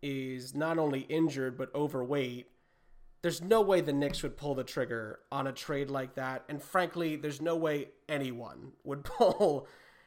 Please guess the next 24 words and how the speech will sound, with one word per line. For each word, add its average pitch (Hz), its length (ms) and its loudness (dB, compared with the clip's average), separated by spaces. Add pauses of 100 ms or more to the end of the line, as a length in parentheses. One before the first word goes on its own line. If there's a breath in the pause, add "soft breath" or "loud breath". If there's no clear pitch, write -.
(160 loud breath)
a 156 140 -2
trade 147 460 -2
like 127 260 -2
that 123 300 0
off 120 360 -2
with 131 220 -10
New 123 140 -8
Orleans. 127 760 -4
New 170 140 0
Orleans, 254 480 6
in 180 100 0
my 208 200 4
opinion, 170 480 0
should 151 180 -8
stand 220 400 -2
pat, - 380 0
see 208 160 -6
if 185 100 -4
Zion 190 320 0
can 185 140 -4
get 143 160 -2
healthy, 156 580 -2
and 156 160 -2
then 156 280 2